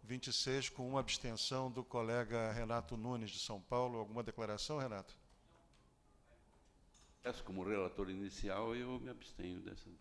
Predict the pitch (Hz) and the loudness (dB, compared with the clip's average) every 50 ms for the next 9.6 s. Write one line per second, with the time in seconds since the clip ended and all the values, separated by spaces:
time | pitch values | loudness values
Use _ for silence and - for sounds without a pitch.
0 | - - 123 113 98 101 101 104 87 - - - 80 - - - - - - - | -6 -2 -2 0 0 0 -2 -2 -2 -4 -4 -6 -8 -10 -12 -16 -18 -20 -20 -20
1 | - - - - - - - 107 104 104 104 - 127 123 - - 120 117 - 107 | -20 -20 -20 -20 -16 -8 -6 -4 -4 -4 -4 -4 -6 -4 -4 -4 -2 0 0 0
2 | 95 101 98 98 107 101 - 131 123 123 123 135 131 117 101 92 113 113 120 117 | 0 0 -2 -2 -4 -6 -4 -2 -2 -2 0 2 2 2 2 2 2 2 2 0
3 | 120 113 - - - - - - - - - - - - - - 113 113 113 113 | -2 -8 -12 -14 -16 -16 -16 -14 -16 -18 -18 -18 -8 6 6 6 6 6 2 0
4 | 110 113 113 120 120 110 113 117 117 113 113 110 107 98 90 110 110 110 104 101 | 0 0 -2 -2 -4 -4 -2 0 0 0 0 0 -2 -2 0 0 0 0 0 -2
5 | - 110 101 101 117 110 104 95 95 92 95 - - - - - - - - 120 | -4 -4 -4 -2 -2 -2 0 -2 -2 -2 -2 -2 0 -2 -2 -4 -8 -10 -10 -8
6 | 113 113 113 120 - - 151 143 135 - - 123 113 - - 117 107 110 117 120 | -8 -8 -10 -14 -16 -18 -18 -12 -12 -6 -2 -2 -2 0 0 0 2 2 2 2
7 | 113 - - 101 110 107 101 98 - - 110 104 101 95 - - 110 107 95 98 | 0 -2 -2 0 2 2 2 0 -2 -4 -4 -2 0 0 0 0 0 4 4 6
8 | 101 107 120 127 123 - 120 113 - - 110 110 110 107 - 104 104 104 95 104 | 6 6 6 4 4 4 4 10 12 12 12 12 12 12 12 12 12 10 4 4
9 | 98 95 - - - 127 131 135 127 - - - | 2 2 2 0 2 2 2 2 0 0 4 4